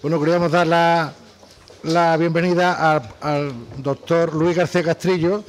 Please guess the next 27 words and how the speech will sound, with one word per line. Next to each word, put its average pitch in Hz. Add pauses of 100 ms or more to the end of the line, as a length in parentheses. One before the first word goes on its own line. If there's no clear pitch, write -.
(340)
que 156
es 156
presidente 170
de 180
la 165
Sociedad 160
Española 156 (260)
Europea 156
de 139
Urgencia, 165
la 143
eusem, 175
que 160
está 160
aquí 151
en 160
la 147
sala. 165 (480)
Eh, - (140)
bien, 127
atento 143
a 151
esta, 147
a 147
esta 139
sesión. 117
Gracias. 151